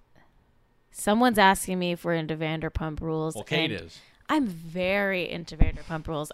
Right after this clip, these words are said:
Speaker 1: I actually write, I get paid to watch Vanderpump Rules, but I would do it for free.
Speaker 2: Yeah.
Speaker 1: Um,
Speaker 2: You do it for, uh, for
Speaker 1: uh,
Speaker 2: Us Weekly.
Speaker 1: Us Weekly, I write T V recaps, and one of my shows is Vanderpump Rules. It's such a good show.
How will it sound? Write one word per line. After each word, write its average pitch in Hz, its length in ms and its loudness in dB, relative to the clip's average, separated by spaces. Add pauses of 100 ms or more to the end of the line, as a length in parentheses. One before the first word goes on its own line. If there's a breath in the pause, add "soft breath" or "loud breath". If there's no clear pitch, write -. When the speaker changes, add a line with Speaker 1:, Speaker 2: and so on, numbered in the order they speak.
Speaker 1:
I 196 80 4
actually 233 520 0
write, 170 400 2 (280)
I 185 120 2
get 196 160 -2
paid 214 260 2
to 214 80 0
watch 165 280 0
Vanderpump 151 520 -10
Rules, 151 320 -10
but 156 100 -6
I 165 100 0
would 175 220 -6
do 202 220 2
it 180 180 2 (340)
for 151 200 -8
free. - 440 -12 (420 soft breath)
Speaker 2:
Yeah. 90 160 -6 (200)
Speaker 1:
Um, 165 500 2 (1300 soft breath)
Speaker 2:
You 131 100 0
do 139 120 4
it 120 80 0
for, 117 220 2
uh, 98 180 2
for - 140 0
Speaker 1:
uh, 104 100 2
Speaker 2:
Us 98 120 -6
Weekly. 98 220 -4
Speaker 1:
Us 202 240 2
Weekly, 190 260 -4
I 175 80 0
write 170 300 0 (160)
T 190 260 -4
V 175 180 -4
recaps, 165 540 -6
and 151 100 -8
one 160 120 -8
of 160 80 -10
my 156 100 -8
shows 151 320 -8
is 151 140 -14
Vanderpump 143 580 -12
Rules. 151 320 -6
It's 190 160 -8
such 262 220 -2
a 233 40 0
good 190 200 -6
show. 175 340 0